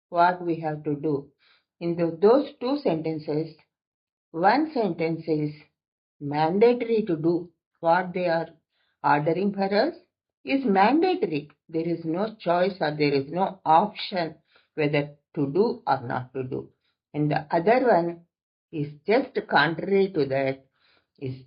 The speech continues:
choice optional. So there are two sections of sentences in our today's episode,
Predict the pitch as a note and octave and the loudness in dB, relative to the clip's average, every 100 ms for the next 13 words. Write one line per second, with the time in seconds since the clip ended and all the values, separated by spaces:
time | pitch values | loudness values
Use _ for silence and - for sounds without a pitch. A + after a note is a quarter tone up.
0 | _ - D#3 D3+ D3+ - _ D#3 E3 F3+ | _ -10 -6 -6 -8 -16 _ 4 4 4
1 | - - G3+ D#3+ - _ _ _ _ _ | -6 -8 -4 -4 -6 _ _ _ _ _
2 | _ A3+ E3+ - - _ _ _ F#3+ G3+ | _ 0 2 0 -6 _ _ _ 2 4
3 | E3 D#3+ - - D4+ F4 C4+ G#3 - A#3+ | 4 0 -6 -6 -4 -2 -2 -2 -2 -4
4 | A#3+ A3 G#3 D#3 D3+ F3 E3+ F#3 F#3 - | -2 -4 -4 -4 -2 -4 -4 -6 -8 -4
5 | D#3 D#3 D#3 D3+ E3+ E3+ F3+ - - D3 | -2 -2 -4 -2 -2 0 0 -2 -4 -4
6 | D3+ - D#3 C#3 | -4 0 2 0